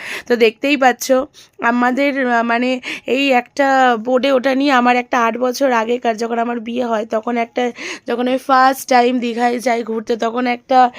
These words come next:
বোটে ওঠার নিয়ে একটা স্টোরি আছে। স্টোরিটা এমনই যে আমি জল ভীষণ ভয় পেতাম, আর আমার ফার্স্ট টাইম দীঘা।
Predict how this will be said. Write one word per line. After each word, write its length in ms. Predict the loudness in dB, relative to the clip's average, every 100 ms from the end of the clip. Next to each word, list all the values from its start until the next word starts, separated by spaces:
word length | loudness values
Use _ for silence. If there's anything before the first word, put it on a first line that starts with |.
| -16 -12 0
বোটে 320 | 4 4 4
ওঠার 380 | 2 0 -2 0
নিয়ে 180 | -2
একটা 220 | -4 -6 -8
স্টোরি 420 | -2 0 0 -2
আছে। 200 | -4 -8
স্টোরিটা 400 | -4 -2 -2 -2
এমনই 520 | 0 0 0 -2 -2 -8 -16 -14 -2
যে 180 | 2
আমি 420 | 2 2 0 -2 -4 _ -12
জল 380 | 2 4 4
ভীষণ 320 | 2 -2 0 0
ভয় 180 | 0
পেতাম, 320 | 0 -2 0 -2
আর 80 |
আমার 200 | -2 -4
ফার্স্ট 320 | -2 -4 -2 -4
টাইম 200 | -2 -2
দীঘা। 400 | -2 0 0